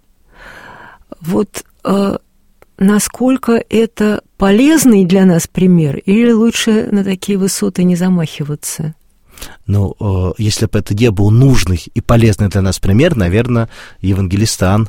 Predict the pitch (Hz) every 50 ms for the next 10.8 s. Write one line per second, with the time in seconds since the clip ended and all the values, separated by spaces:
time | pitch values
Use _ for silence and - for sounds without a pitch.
0 | - - 95 107 117 - - 117 113 117 - - 117 110 117 98 117 110 120 117
1 | 104 90 101 92 92 92 95 101 101 101 - - - - - - - - - 98
2 | 98 - - - 92 87 85 82 82 87 90 87 - - 92 101 110 107 - 95
3 | 92 90 - - 87 85 85 85 82 90 85 78 80 80 87 101 98 90 85 82
4 | 85 - 87 82 - - 90 80 80 80 78 - 78 71 69 71 - - - -
5 | - - - - - - - - - - 123 - - 117 101 - - 113 110 113
6 | 127 143 143 127 113 - _ _ _ _ _ - _ _ _ _ _ _ _ _
7 | _ _ - - - 113 104 101 98 95 95 95 87 107 107 107 113 110 104 -
8 | - - - _ _ - - 95 127 123 113 110 104 117 117 - - 107 - -
9 | 101 98 - - 107 104 101 95 90 85 - - - 87 87 - _ - - -
10 | - - - - - - - - 101 90 87 87 90 90 87